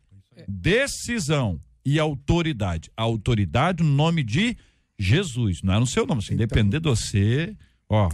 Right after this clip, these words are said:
Speaker 2: não vai nessa fé em, no seu <laughs> nome, não.
Speaker 3: Então, J R.
Speaker 2: Entendeu? Então eu queria, a partir dessas perguntas que eu fiz, foram perguntas, é, é o raciocínio reverso, é uma forma de raciocinar,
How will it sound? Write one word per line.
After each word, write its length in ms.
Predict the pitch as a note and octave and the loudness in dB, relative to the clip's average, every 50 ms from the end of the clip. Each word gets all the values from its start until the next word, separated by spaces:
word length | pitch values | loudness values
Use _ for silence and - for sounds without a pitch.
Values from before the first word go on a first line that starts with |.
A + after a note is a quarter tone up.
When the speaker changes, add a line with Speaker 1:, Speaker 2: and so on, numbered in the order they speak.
| - - | -4 -4
Speaker 2:
não 180 | E2 F#2+ G#2 G2+ | 0 2 2 2
vai 160 | G2 A2 C#3 | 2 2 0
nessa 280 | F3 G3+ - - G#3 F#3+ | 0 -2 -2 -2 -2 -2
fé 280 | C3 - D3 C#3+ D#3 F3+ | -2 0 0 0 0 0
em, 200 | F#3+ F#3+ E3+ D3+ | -2 -2 -2 -2
no 120 | D3 D3+ | -2 -2
seu 240 | - - F3+ E3 - | 0 2 0 0 0
<laughs> 40 | - | 0
nome, 380 | - F#3+ - - F3 G3 F#3 - - | -2 -2 -2 0 -2 -2 -2 -2 -2
não. 260 | A2+ A#2+ C3+ C#3+ B2 | -2 -2 0 0 -2
Speaker 3:
Então, 260 | - - C#3 C3 B2 | -2 -2 -4 -4 -4
J 260 | G#2+ B2 B2 A#2+ - A#2 | -4 -4 -4 -4 -4 -4
R. 60 | A2+ | 0
Speaker 2:
Entendeu? 480 | A2 A#2 A2 G#2+ D#3+ G3 G3+ F3 - - | 2 2 4 4 2 2 0 0 -4 -4
Então 320 | - C#3+ C#3 A#2+ C#3 G3+ G#3+ | -4 -4 -4 -2 -2 -2 0
eu 120 | A3 A3 | 0 -2
queria, 560 | - - A3 A3 F#3 E3+ C#3 A#2+ G#2 E2 D2 C#2+ - _ _ _ - _ _ _ _ | -4 -4 -6 -4 -2 0 0 0 -2 -4 -8 -10 -16 _ _ _ -20 _ _ _ _
a 100 | - D3+ | -6 -4
partir 420 | C#3+ D3+ D3+ C#3+ C3 - - A3 B3 | 0 0 0 0 0 0 0 -2 0
dessas 480 | G3+ G3 D#3+ - - - C3 A#2+ - - | 0 0 0 0 0 -2 -2 -2 -4 -6
perguntas 680 | - - E3+ E3+ D3+ B2 G#2+ B2 B2 A#2 - G#2+ G#2 - | -4 -2 0 0 0 0 -2 -2 -2 -2 0 -2 -4 -2
que 80 | - | -2
eu 80 | G2+ F#2 | -2 -2
fiz, 240 | - - A2 G#2 F#2 | 0 0 0 0 0
foram 280 | - - G#2+ G2+ G2 E2 - - | -2 -2 -2 0 0 -2 -4 -4
perguntas, 400 | - G#2 G#2 F#2 G#2+ G#2 G2 F#2+ G#2+ | -2 -2 0 0 0 0 2 0 0
é, 100 | - A#2 A2+ A2 - | 2 2 0 0 0
é 60 | G#2+ | 0
o 40 | G#2+ | 0
raciocínio 460 | G#2 B2+ G#2+ A2+ G#2+ - C#3+ B2+ A2 | 2 2 0 0 0 0 0 2 2
reverso, 580 | G2 G#2 F#2 F2 D3+ D#3+ C3+ - - - - _ _ _ _ _ _ _ _ _ _ _ _ _ _ - | 4 2 2 2 2 0 0 -2 -4 -10 -16 _ _ _ _ _ _ _ _ _ _ _ _ _ _ -4
é 100 | G2 G2 | 0 0
uma 140 | G#2+ A2 | 2 2
forma 360 | G2 - - D3+ D#3 C#3+ C#3 A#2+ | 2 2 2 2 2 2 0 0
de 100 | G2 A2 | 0 -2
raciocinar, 680 | G#2+ F#2+ - G#2+ - - F#2 F#2 A2+ C3+ C3+ A2 - | -2 -2 -4 -6 -4 -2 0 0 2 2 0 0 -2